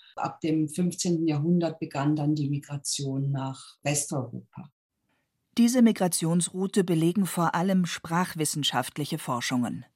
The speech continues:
Speaker 1: Das Romanes hat sehr alte Wortbestandteile und da gibt's sehr viele Wortbestandteile, zum Beispiel aus dem Griechischen,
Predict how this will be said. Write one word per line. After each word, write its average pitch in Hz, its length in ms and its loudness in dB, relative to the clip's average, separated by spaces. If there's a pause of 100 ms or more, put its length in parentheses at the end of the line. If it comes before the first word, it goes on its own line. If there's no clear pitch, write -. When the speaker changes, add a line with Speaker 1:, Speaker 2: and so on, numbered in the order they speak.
(180)
Speaker 1:
Das 151 180 -4
Romanes 160 600 2
hat 160 180 -2
sehr 175 240 2
alte 170 420 2
Wortbestandteile 196 1700 2
und 170 180 0
da 165 200 -2
gibt's - 320 -2
sehr 185 260 2
viele 185 320 0
Wortbestandteile, 160 800 -4
zum 226 160 0
Beispiel 202 260 0
aus 147 140 -2
dem 151 180 -2
Griechischen, 165 840 0